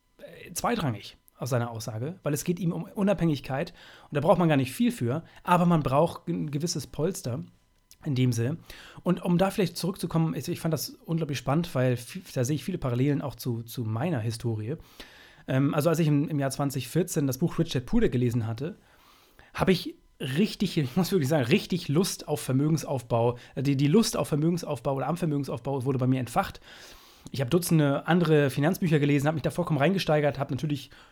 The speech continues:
gesehen, dass ich alles verkehrt gemacht habe, beziehungsweise dass ich mich eigentlich gar nicht mit, damit auseinandergesetzt habe.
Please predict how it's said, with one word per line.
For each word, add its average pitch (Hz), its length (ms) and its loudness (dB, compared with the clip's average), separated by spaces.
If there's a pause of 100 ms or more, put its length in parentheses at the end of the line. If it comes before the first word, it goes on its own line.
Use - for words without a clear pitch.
(220)
gesehen, 156 340 8
dass 147 140 4
ich - 240 -6 (340)
alles 196 340 0
verkehrt 208 360 2
gemacht 110 280 -4
habe, - 180 -4 (180)
beziehungsweise 143 340 2
dass 127 120 0
ich 127 60 -2
mich 135 140 0
eigentlich 131 160 -2
gar 127 120 0
nicht 123 80 0
mit, 123 100 -4
damit 135 320 -6
auseinandergesetzt 131 580 -2
habe. 120 300 0